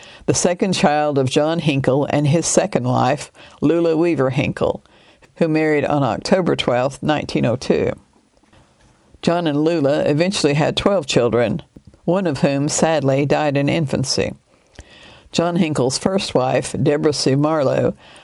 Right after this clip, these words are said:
died on January nineteenth, nineteen oh two. They had three children, one of whom also died in infancy.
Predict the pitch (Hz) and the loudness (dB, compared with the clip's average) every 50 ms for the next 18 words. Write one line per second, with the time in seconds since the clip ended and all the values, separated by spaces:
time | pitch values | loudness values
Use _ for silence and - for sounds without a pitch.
0 | _ - - 170 165 165 156 151 147 143 135 135 147 143 147 143 143 135 135 139 | _ -2 0 0 2 2 2 2 0 0 0 2 2 2 2 2 2 2 2 2
1 | 139 139 135 131 120 - - - 180 160 143 135 - 165 147 - - - - 135 | 0 0 0 -2 -2 -2 -2 -2 -2 -2 -2 -2 -2 -2 -2 -2 -2 -2 -2 0
2 | 127 120 110 107 - - 190 139 123 117 104 - - - - - - - - - | 0 0 0 0 0 0 0 2 2 0 0 -2 -4 -10 -18 -20 -20 -20 -20 -8
3 | - - 175 190 180 156 147 - - 190 170 147 - - - 107 113 120 113 113 | -2 0 0 2 2 0 0 0 0 0 2 0 0 0 2 2 2 2 0 0
4 | 107 113 - 147 139 - _ - 170 165 160 143 135 - 143 123 131 139 95 110 | 0 0 -2 -4 -6 -10 _ -2 -2 0 0 0 0 0 0 2 2 2 2 2
5 | 147 151 135 - - 135 127 - 120 123 131 127 127 120 117 - - 127 131 - | 0 0 0 0 0 2 2 2 2 2 2 0 0 -2 -2 0 -2 -2 -2 -4
6 | - - - - - - - - | -6 -6 -4 -2 -2 -2 -2 -4